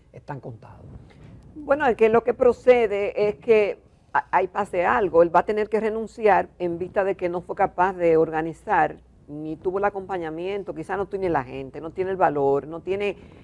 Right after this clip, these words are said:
Speaker 2: eh, no tiene la logística para la organización, o no están dadas las condiciones de unas elecciones. Pero entonces él
Speaker 1: O la
Speaker 2: debió
Speaker 1: com-, o la combinación de todos.
Speaker 2: o la combina-, debió como que buscar ayuda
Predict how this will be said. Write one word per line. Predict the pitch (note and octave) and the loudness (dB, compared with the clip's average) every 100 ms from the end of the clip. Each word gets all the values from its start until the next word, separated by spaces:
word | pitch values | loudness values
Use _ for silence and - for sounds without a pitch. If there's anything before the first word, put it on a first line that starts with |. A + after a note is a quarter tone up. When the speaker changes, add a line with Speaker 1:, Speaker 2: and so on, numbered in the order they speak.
| - - - | -20 -20 -6
Speaker 2:
eh, | G3 | -2
no | G3+ | 0
tiene | A3+ A3+ | 2 4
la | A3 | 4
logística | A3+ G#3+ A#3 - G#3 G3 F#3+ | 4 -2 -6 -6 -4 -2 0
para | G3+ F#3 F#3 - | 4 4 2 -2
la | G#3 F#3+ | 0 0
organización, | G3 G3 F#3+ F#3 - B3+ D4 B3+ - | 0 -4 -10 -14 -12 -12 -12 -14 -6
o | F3+ | -4
no | F#3+ | -4
están | - G#3 | -2 2
dadas | G3+ F#3+ | 6 6
las | |
condiciones | F3+ F3+ E3+ F#3+ F3+ | 4 -4 -4 -2 -2
de | F3+ | 0
unas | F3 | -2
elecciones. | D#3+ C#3+ - D#3 C3 A#2+ - _ _ - - - - | -4 -6 -6 -4 -4 -6 -16 _ _ -20 -20 -4 4
Pero | G#3+ A3 | 6 6
entonces | A3 A#3+ C4 A#3 | 2 0 0 2
él | A3+ A#3 | 6 6
Speaker 1:
O | |
la | G3 | 8
Speaker 2:
debió | A3+ A#3+ A#3 | 8 6 4
Speaker 1:
com-, | A3 | 2
o | F3 | -2
la | E3+ | -2
combinación | F3 D#3 D#3 C3+ E3+ C#3+ | -6 -12 -10 -8 -6 -6
de | D3 | -6
todos. | - C#3 C3 | 0 4 6
Speaker 2:
o | |
la | A3 G#3 | 6 4
combina-, | G#3+ G#3 - | -2 -8 -4
debió | F3 F3+ F3+ G#3+ A3 | 0 0 0 -2 -2
como | A3+ A3 | -2 -2
que | G#3 | -2
buscar | F#3 - G3+ A3 | -4 0 2 4
ayuda | B3 B3 B3 G#3 G3 | 4 2 0 0 -2